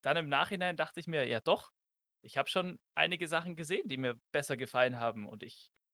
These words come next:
find, wir haben uns jetzt Woche für Woche, also von Woche eins zu zwei, dann gegen die Giants letzte Woche und dann jetzt diese Woche immer gesteigert. Und ich sag dir ganz ehrlich,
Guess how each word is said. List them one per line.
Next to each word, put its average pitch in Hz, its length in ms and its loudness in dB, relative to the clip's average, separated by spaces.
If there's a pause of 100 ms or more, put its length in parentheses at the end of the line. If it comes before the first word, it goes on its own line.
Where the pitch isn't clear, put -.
(140)
find, 165 280 -6
wir 135 100 -4
haben 151 100 0
uns 151 120 -4
jetzt 131 160 -8
Woche 151 280 2 (240)
für 131 180 -10
Woche, 160 260 0
also 120 200 -2
von 104 160 -12
Woche 95 160 -10
eins 143 220 4
zu 113 80 -14
zwei, 135 460 6 (520)
dann 113 140 -8
gegen 107 140 -12
die 104 100 -10
Giants 143 320 4
letzte 127 260 -6
Woche 123 340 -4 (720)
und 113 180 -2
dann 117 340 4 (160)
jetzt - 280 -14
diese 147 200 -8
Woche 165 180 0
immer 180 320 0
gesteigert. 180 640 0 (400)
Und 123 80 -8
ich 120 100 -8
sag 147 160 2
dir 147 80 -4
ganz 123 200 2
ehrlich, 180 340 0